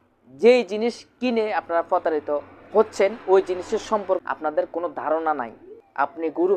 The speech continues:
পালতে আসছেন, গরু পালার প্রতি আপনার কোনো ধারণা নাই। আপনার টাকা আছে, আপনি হুটহাট করে আপনি একটা গরু কিনে ফেলছেন। আপনি পালতে পারবেন একটা গরু, আপনি কিনতে আসেন চারটা গরু। এখানে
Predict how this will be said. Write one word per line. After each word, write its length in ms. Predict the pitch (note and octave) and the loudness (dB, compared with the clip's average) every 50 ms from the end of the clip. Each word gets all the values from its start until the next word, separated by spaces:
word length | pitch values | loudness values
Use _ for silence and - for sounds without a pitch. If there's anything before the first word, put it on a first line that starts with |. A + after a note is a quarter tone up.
| - F#3+ | 2 0
পালতে 240 | F3 E3 E3 - E3+ E3 | -2 -2 0 0 0 0
আসছেন, 260 | E3+ - G#3 G3 F3 D#3+ D3 E3 | 0 0 0 0 0 0 0 0
গরু 160 | F3 F3 E3+ D3+ | 0 0 0 -2
পালার 260 | D#3+ D#3 D3 D3 C#3 C3+ - | -2 -2 0 0 -2 -4 -6
প্রতি 200 | D3+ C#3 - C#3 C3 | -10 -8 -6 -6 -6
আপনার 200 | B2+ - C3 B2+ - - | -6 -6 -10 -12 -10 -8
কোনো 120 | D#3+ D#3 - D3+ | -8 -6 0 2
ধারণা 280 | D#3 E3+ F#3 G3 G3+ G#3 F#3+ E3+ | 4 4 4 4 2 2 2 2
নাই। 120 | F3+ G#3+ - - - - | 2 0 0 -4 -6 -6
আপনার 200 | - D#3+ D#3 - - - | -4 -4 -4 -4 4 6
টাকা 200 | A3+ A#3 A3 A3 G#3+ G#3 | 6 6 6 4 2 2
আছে, 140 | G3+ G#3 B3 A#3+ G3+ | 2 2 2 2 2
আপনি 160 | G3 F3+ F#3 F3 D#3+ D3 | 2 0 -4 -4 -2 -2
হুটহাট 400 | G3+ A#3 - - - E3 F3 F3 F3+ - F3+ | -2 -4 -4 -6 -4 -2 -2 -2 -2 -2 0
করে 120 | F3+ F3 E3 D#3 | 0 2 0 0
আপনি 120 | - D3 C#3 C#3 | -2 -4 -4 -2
একটা 140 | - D3+ D3 D3 | -2 -2 0 0
গরু 160 | D#3+ E3+ D#3+ D3+ - | 0 0 0 -2 -2
কিনে 160 | D3 C3+ C3 - | -6 -6 -6 -6
ফেলছেন। 300 | C#3+ C3+ C3 - - - - - - - - - - C3+ D3+ | -6 -8 -8 -12 -14 -14 -14 -14 -14 -14 -14 -4 -2 -2 -2
আপনি 160 | - E3+ F3+ F3 - G3 | 0 -2 -4 -2 0 2
পালতে 260 | G#3+ A3+ G#3+ A3+ A3+ G#3 | 0 2 2 0 2 4
পারবেন 240 | G#3 G#3 G3 G3 G3 F#3 F3 | 4 4 4 2 2 0 -2
একটা 160 | F3 - A#3+ A3 G#3+ | 2 4 4 4 6
গরু, 160 | A#3 G#3+ A3 A3 G3+ - | 4 2 2 0 -2 -4
আপনি 160 | - - F3 D#3+ - | -4 -4 -6 -4 -2
কিনতে 220 | F#3+ E3+ D#3+ - D#3+ D#3 | -4 -4 -2 -2 -2 -2
আসেন 140 | - E3 D#3 - | -2 -4 -4 -2
চারটা 300 | F#3 E3+ - - - D3+ C3+ B2+ | 0 -2 0 -2 -2 -4 -2 -4
গরু। 160 | A#2+ A2+ - - - _ _ _ _ _ _ _ _ - F3 | -6 -8 -12 -16 -20 _ _ _ _ _ _ _ _ -6 -2
এখানে 260 | E3+ G#3 G#3+ G#3+ A3+ | 0 0 0 2 0